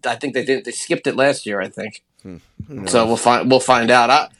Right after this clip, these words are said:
Speaker 1: I don't even know if I'm gonna be watching WrestleMania this year. I got a parade in Seaside. I think I'm going to.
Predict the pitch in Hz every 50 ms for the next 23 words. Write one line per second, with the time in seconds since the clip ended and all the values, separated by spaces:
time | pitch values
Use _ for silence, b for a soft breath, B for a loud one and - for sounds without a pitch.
0 | _ _ - - 170 202 208 208 190 180 165 160 143 147 147 135 131 127 123 131
1 | - - - 123 117 107 - 117 113 113 113 113 110 110 107 107 107 - - 117
2 | 110 113 113 117 123 113 - - 127 127 127 135 131 123 120 117 107 - - 131
3 | 123 - 120 123 123 120 117 120 - 117 113 120 117 117 117 117 117 117 117 117
4 | 113